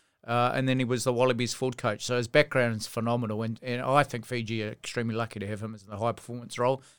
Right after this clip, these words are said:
Um, he took them to the World Cup a few years ago and played really well in it. So he's Fijian through and through, and to have someone like that with the experience of travelling around the world,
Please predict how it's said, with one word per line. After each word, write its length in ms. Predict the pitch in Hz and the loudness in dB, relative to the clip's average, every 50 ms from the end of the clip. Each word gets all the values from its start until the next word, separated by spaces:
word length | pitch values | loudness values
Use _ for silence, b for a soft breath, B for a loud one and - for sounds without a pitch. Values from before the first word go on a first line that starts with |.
| b b b b | b b b b
Um, 600 | 107 107 110 110 113 110 107 107 107 107 113 - - - - | -6 -4 -2 -2 -2 -2 -2 -2 -4 -6 -6 -6 -8 -10 -10
he 140 | _ - 113 | _ -18 -14
took 200 | 107 - - - | -12 -12 -12 -10
them 280 | - 113 110 110 110 104 - | -8 -6 -6 -6 -6 -6 -6
to 120 | - 117 | -6 -6
the 100 | 107 110 | -4 -4
World 240 | 107 113 117 113 104 | -2 -2 -4 -4 -4
Cup 240 | - 123 123 - - | -4 -4 -4 -4 -6
a 60 | 110 | -10
few 180 | - - 120 113 | -10 -8 -6 -4
years 280 | 117 120 123 117 107 | -2 -2 -2 -4 -4
ago 340 | 107 120 117 120 120 117 117 117 | -2 -2 0 0 0 -2 -4 -4
and 220 | 113 107 101 98 | -6 -6 -6 -6
played 240 | - - 120 117 104 | -8 -8 -8 -6 -6
really 200 | 113 120 113 113 | -4 -4 -4 -2
well 220 | 110 117 120 127 123 | -2 0 0 0 0
in 100 | 123 131 | 0 -2
it. 140 | 135 - | -4 -4
So 140 | - - 135 | -2 -2 0
he's 240 | 127 127 127 120 107 | 0 0 -2 -2 -4
Fijian 560 | - - 123 117 104 117 123 123 117 117 117 - b b b b b | -4 -4 -4 -4 -2 -2 -2 -2 0 -2 -4 -6 b b b b b
through 220 | - - 151 147 135 | 0 4 6 6 6
and 120 | 123 117 | 6 4
through, 240 | - - 131 123 113 | 2 4 4 6 6
and 100 | 107 107 | 4 2
to 80 | 117 | 2
have 120 | 135 131 117 | 0 2 2
someone 200 | - 135 120 117 | 2 2 2 2
like 160 | 113 107 107 | 2 0 0
that 180 | 113 110 - - | 0 -2 -4 -6
with 120 | 110 - | -10 -12
the 80 | - 110 | -12 -12
experience 480 | 95 - - - 123 120 120 117 - | -10 -8 -4 -2 0 0 0 -2 -4
of 100 | 95 87 | -8 -6
travelling 300 | - - 123 104 113 107 | -4 -2 -2 0 -2 -2
around 160 | 107 107 107 | -2 -2 -2
the 80 | 104 104 | -2 -4
world, 380 | 98 110 113 113 113 110 - | -2 -2 0 0 0 -2 -4